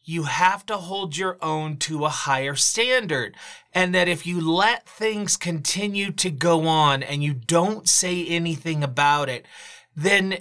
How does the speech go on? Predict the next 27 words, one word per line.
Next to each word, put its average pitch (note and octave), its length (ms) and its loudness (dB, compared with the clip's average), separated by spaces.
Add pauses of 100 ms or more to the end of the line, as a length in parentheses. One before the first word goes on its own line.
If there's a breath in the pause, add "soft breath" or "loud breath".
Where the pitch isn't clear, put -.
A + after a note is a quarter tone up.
it's F#3 300 2 (120)
a, F#3 120 4 (100)
it's F#3+ 260 2
a F3+ 80 0
tacit A3+ 800 0
acceptance. D#3+ 1000 -2
You F3+ 120 -6
become F#3+ 500 -4
complicit E3 920 0 (560 loud breath)
in F3+ 380 2
what F#3+ 440 2
they're F#3 160 -6
saying. A#2 720 -2
And D#3+ 400 0 (500 loud breath)
this - 300 4
time, A#3 320 -2
of - 140 -6
course, G#3 640 2
once F3 360 4
again, F3+ 600 2
we're E3 140 0
talking D#3 580 2
about E3 260 0
Marjorie D#3 560 2
Taylor D#3+ 400 0
Greene, D3 640 2 (500 loud breath)
and D3+ 560 2